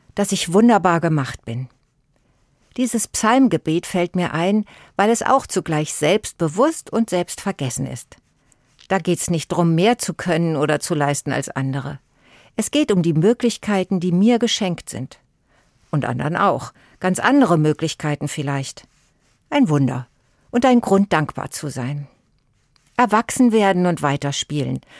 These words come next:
das ist es. Jedes Jahr freue ich mich deshalb auf diese Adventsfeier.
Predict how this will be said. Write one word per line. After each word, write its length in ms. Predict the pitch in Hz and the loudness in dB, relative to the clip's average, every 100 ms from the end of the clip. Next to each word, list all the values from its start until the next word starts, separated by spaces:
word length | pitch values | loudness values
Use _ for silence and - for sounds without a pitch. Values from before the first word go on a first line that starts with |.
| - | -8
das 180 | - 156 | -4 -4
ist 240 | - - | -6 -10
es. 300 | - - - _ _ _ _ _ _ | -12 -12 -16 _ _ _ _ _ _
Jedes 380 | - 277 269 - | 0 2 4 2
Jahr 180 | 233 233 | 2 2
freue 260 | - 190 | 2 2
ich 120 | 196 208 | 2 2
mich 160 | 190 | 0
deshalb 360 | 170 175 175 - | -2 0 -2 -2
auf 140 | 175 | -8
diese 420 | - 185 190 180 | -4 0 0 2
Adventsfeier. 720 | - - 147 117 - - - | 0 0 -2 -4 -8 -12 -14